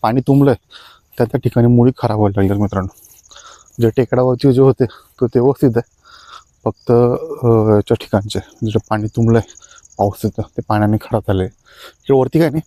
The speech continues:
पण खालती त्या कडाला जे न-, नदीच्या कडाला जिकडं जे खड्डा होतं त्या खड्ड्याकडे जाऊन बघू एकदा आपण, तिकडचं काय परिस्थिती होती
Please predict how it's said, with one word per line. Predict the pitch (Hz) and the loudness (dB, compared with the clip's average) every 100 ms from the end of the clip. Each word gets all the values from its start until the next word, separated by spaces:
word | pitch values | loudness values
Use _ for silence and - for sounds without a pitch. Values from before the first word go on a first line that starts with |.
| - | -6
पण | 139 | -6
खालती | - 113 | -4 0
त्या | 127 | 0
कडाला | 127 131 123 | 0 0 0
जे | 123 | 0
न-, | 127 120 117 | 2 2 2
नदीच्या | 123 127 131 | 0 0 -2
कडाला | 120 120 | -2 -2
जिकडं | 117 120 | -2 -2
जे | 120 123 - | 0 -2 -2
खड्डा | 127 113 | -4 0
होतं | 123 107 - _ - - _ - | 0 -2 -12 _ -20 -20 _ -6
त्या | 131 | -4
खड्ड्याकडे | - - 139 | -4 -2 -2
जाऊन | 127 131 | 0 2
बघू | 120 113 | 2 2
एकदा | 104 | -2
आपण, | 95 117 - _ _ - | -4 -8 -14 _ _ -10
तिकडचं | - 117 113 | -4 -2 -2
काय | 120 110 | 0 2
परिस्थिती | 104 - 95 - | 0 -2 -10 -10
होती | - | -20